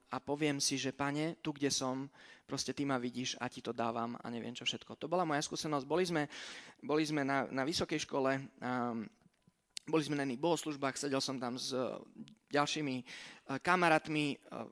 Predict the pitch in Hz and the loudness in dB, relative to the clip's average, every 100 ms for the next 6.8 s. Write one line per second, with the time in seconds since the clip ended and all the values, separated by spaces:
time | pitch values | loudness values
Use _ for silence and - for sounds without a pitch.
0 | 143 170 170 151 147 143 139 147 127 - | -4 2 4 6 4 4 4 4 2 0
1 | 139 135 156 151 135 160 143 - 135 - | 0 2 2 2 0 0 -2 -4 -6 -2
2 | 156 151 139 135 151 135 - 135 135 139 | 0 0 0 2 4 4 2 0 0 -2
3 | 135 127 120 135 - - - - - - | -2 -2 -2 -4 -12 -14 -14 -14 -16 -6
4 | - 139 131 - - - 165 180 170 - | 2 6 6 4 2 2 6 6 6 2
5 | - 143 185 226 214 160 151 202 - 170 | -6 2 4 6 8 8 8 4 4 4
6 | 175 170 - 147 135 - - | 4 4 2 2 2 4 2